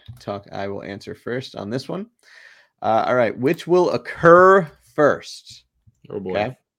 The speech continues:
Speaker 1: An O B J reception, a Pacheco touchdown, a Lamar interception, or any fumble?
Speaker 2: I thought you were
Speaker 1: Anybody?
Speaker 2: gonna say, uh, a scan to Taylor Swift.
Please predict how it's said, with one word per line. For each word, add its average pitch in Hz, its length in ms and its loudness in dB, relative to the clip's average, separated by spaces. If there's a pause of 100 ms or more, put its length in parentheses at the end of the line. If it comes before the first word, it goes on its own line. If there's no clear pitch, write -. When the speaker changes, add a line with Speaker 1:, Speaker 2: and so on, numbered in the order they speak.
(680)
Speaker 1:
An 98 180 -14
O 180 180 6
B 233 200 0
J 185 240 0
reception, 170 760 -4 (1000)
a 107 60 -12
Pacheco 190 680 -6
touchdown, 113 760 -10 (1000)
a 113 40 -4
Lamar 143 760 -2
interception, 135 880 -8 (920)
or 107 300 -6 (120)
any 196 500 -6 (340)
fumble? 139 480 -8 (560)
Speaker 2:
I - 100 -6
thought 196 60 -4
you 151 80 -2
were 127 80 -4
Speaker 1:
Anybody? 110 140 -4
Speaker 2:
gonna 107 160 -8
say, 107 260 -2 (560)
uh, 107 300 -6
a 113 160 -6
scan 143 420 -4
to 131 80 -10
Taylor 127 260 -4
Swift. 104 440 -8